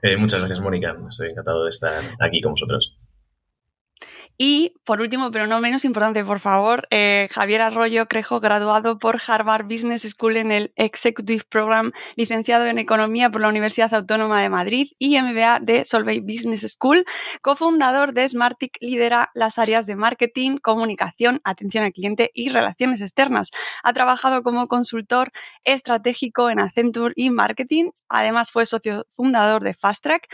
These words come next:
Speaker 2: hoy perteneciente al Grupo Internacional de Comunicación, V P P.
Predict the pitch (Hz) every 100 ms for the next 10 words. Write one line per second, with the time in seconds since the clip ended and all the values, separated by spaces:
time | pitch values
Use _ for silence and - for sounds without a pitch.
0 | - - - 247 233 233 233 226 233 240
1 | 233 220 226 233 214 202 208 214 226 214
2 | 220 214 202 185 190 262 285 254 233 202
3 | - 247